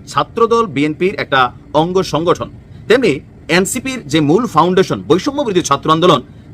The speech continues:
তারা রাজনৈতিকভাবে এই এনসিপির সাথে কানেক্টেড না থাকলেও এনসিপির যে কোনো ডাকে, সার্জিস বলেন, হাসনাত বলেন, নাসিরুদ্দিন পাটোয়ারি বলেন, যে কোনো ডাকে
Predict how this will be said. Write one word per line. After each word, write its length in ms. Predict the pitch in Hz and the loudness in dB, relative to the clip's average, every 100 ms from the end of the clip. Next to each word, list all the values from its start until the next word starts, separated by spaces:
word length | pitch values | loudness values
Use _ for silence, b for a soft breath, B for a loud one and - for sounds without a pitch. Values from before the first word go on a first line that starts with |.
| - | 0
তারা 240 | 165 214 | 2 2
রাজনৈতিকভাবে 800 | 143 127 156 208 277 202 127 127 143 | 0 -2 -2 -4 -6 -2 -2 -2 -4
এই 140 | 139 143 | -8 -4
এনসিপির 380 | 147 - - | -4 -4 -10
সাথে 200 | 226 - | -10 -6
কানেক্টেড 520 | 165 131 151 - 87 101 | -4 -2 -2 -4 -6 -4
না 120 | 127 | -4
থাকলেও 380 | 190 - 151 - B B 160 | -4 0 -2 -2 B B -2
এনসিপির 440 | 180 - 226 226 | -2 -2 -8 -8
যে 180 | - 170 | -2 -2
কোনো 180 | 214 214 | -2 2
ডাকে, 320 | 139 135 - | 2 2 -10
সার্জিস 400 | - 143 139 160 | -2 -2 -2 -4
বলেন, 180 | 160 160 | -4 -2
হাসনাত 340 | 120 127 165 | -4 -2 -4
বলেন, 220 | 147 151 131 B B | 2 2 2 B B
নাসিরুদ্দিন 500 | 113 135 220 196 196 | -4 -4 -4 -6 -2
পাটোয়ারি 300 | 160 156 160 | 0 2 2
বলেন, 180 | 165 131 | 0 -2
যে 160 | 98 185 | -2 -4
কোনো 180 | 269 | 0
ডাকে 280 | 247 151 113 | 0 2 -2